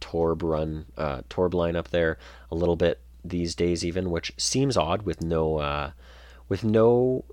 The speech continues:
hero pools at play in this tournament. It did seem a little odd to see Torb coming up again. However, as we'll see in the, in the final there,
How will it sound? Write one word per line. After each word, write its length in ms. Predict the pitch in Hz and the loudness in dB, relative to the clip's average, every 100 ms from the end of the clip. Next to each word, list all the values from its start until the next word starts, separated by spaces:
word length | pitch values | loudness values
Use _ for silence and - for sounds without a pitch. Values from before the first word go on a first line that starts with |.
| - | -18
hero 360 | - 95 95 110 | -4 2 4 4
pools 500 | - 131 135 131 - | 2 2 2 0 -4
at 200 | 113 - | -4 -4
play 220 | - 139 | 0 0
in 100 | 131 | 0
this 140 | 131 - | -2 -4
tournament. 420 | 131 131 143 - - - - | -2 -2 -2 -6 -16 -20 -8
It 140 | 101 | -4
did 200 | 90 92 | 0 0
seem 180 | - 101 | 0 0
a 60 | 92 | 2
little 220 | 90 80 | 4 2
odd 240 | 73 82 | 2 0
to 100 | - | -2
see 220 | 82 82 78 | -4 -4 -6
Torb 360 | - 76 - | -4 -4 -4
coming 280 | - 107 113 | -4 -4 -2
up 100 | 113 | -4
again. 340 | 120 123 151 - - - | -4 -4 -6 -8 -18 -12
However, 420 | - 104 98 98 - | 2 6 6 4 2
as 240 | 87 95 | 0 -2
we'll 140 | 107 98 | 0 -2
see 360 | - 95 90 | -2 -2 0
in 180 | 78 82 | 0 0
the, 420 | 78 73 69 69 - - | 0 -2 -4 -8 -12 -6
in 120 | 90 | -4
the 80 | 80 | -2
final 360 | - 80 76 76 | -4 -4 -4 -2
there, 280 | 73 73 | -2 -2